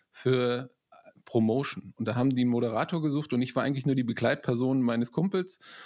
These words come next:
Und dann haben die gecastet und haben gesagt, „Was ist eigentlich mit dem da hinten?“ Dann hab ich mitgecastet, hab den Job bekommen. Und so kam ich so ein bisschen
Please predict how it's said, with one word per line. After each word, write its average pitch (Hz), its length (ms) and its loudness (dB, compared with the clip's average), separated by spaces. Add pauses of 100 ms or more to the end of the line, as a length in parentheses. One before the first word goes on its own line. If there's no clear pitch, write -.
(120)
Und 113 80 0
dann 117 120 4
haben 143 120 4
die 131 80 2
gecastet 131 420 -2
und 135 60 0
haben 135 80 2
gesagt, 131 240 -2
„Was 127 100 0
ist 127 60 -4
eigentlich 123 180 -2
mit 120 140 0
dem 127 120 4
da 113 80 2
hinten?“ 160 320 0
Dann 123 140 2
hab 123 80 0
ich 127 120 -4
mitgecastet, 147 680 0
hab - 80 -6
den 110 140 0
Job 175 200 2
bekommen. 147 400 2 (360)
Und 123 100 4
so 135 100 4
kam 143 220 2
ich 127 100 -2
so - 80 0
ein 117 60 2
bisschen 123 500 0